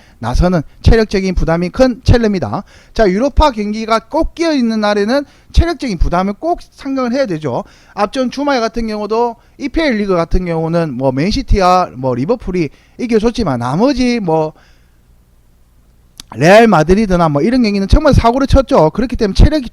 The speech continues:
중요하다고 보시면 됩니다. 아포엘은 또 다섯 경기 동안 삼 승 이 무로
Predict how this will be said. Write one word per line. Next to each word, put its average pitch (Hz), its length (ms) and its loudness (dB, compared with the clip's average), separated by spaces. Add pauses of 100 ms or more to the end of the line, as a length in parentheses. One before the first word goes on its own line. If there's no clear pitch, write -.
중요하다고 202 520 2
보시면 185 280 -6
됩니다. 151 520 -6 (280)
아포엘은 220 640 4
또 208 80 -4
다섯 202 280 0
경기 202 180 -6
동안 202 260 0
삼 208 300 -2
승 240 240 0
이 139 100 0
무로 190 300 2